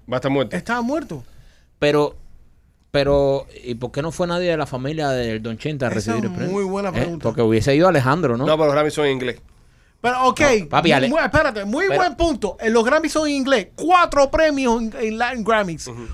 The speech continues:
Speaker 2: Cuatro premios para hispanos en los Grammys.
Speaker 1: Hay, hay, hay una,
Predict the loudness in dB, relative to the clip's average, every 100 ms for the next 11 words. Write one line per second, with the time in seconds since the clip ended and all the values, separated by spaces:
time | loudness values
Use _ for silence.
0 | -14 -8 2 6 6 4 2 4 2 2
1 | 0 2 2 2 2 2 0 -6 -8 -6
2 | -4 -2 -4 -4 -12 -16 -2 2 2 2
3 | 0 2 2 4 4